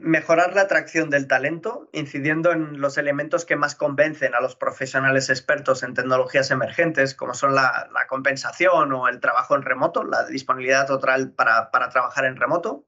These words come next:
¿vale? Eh, realizando una gestión del cambio con mucha comunicación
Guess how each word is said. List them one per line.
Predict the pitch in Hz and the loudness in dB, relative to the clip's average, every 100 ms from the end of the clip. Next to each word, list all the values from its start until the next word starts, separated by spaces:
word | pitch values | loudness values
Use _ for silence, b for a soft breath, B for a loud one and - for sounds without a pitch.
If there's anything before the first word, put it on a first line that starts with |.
| - | -4
¿vale? | 135 151 208 B B B B B - | 0 0 -4 B B B B B 0
Eh, | 151 - 160 | 0 0 0
realizando | 160 165 190 208 | 2 2 0 0
una | 226 | 0
gestión | 190 170 - 175 | 0 -4 -2 0
del | 175 170 - | 2 0 0
cambio | 170 170 165 165 | 0 0 -2 -2
con | 143 | -6
mucha | 151 165 180 | -4 0 0
comunicación | 175 160 151 143 - - 156 151 127 113 | 0 -2 -2 -2 -2 0 2 2 0 -14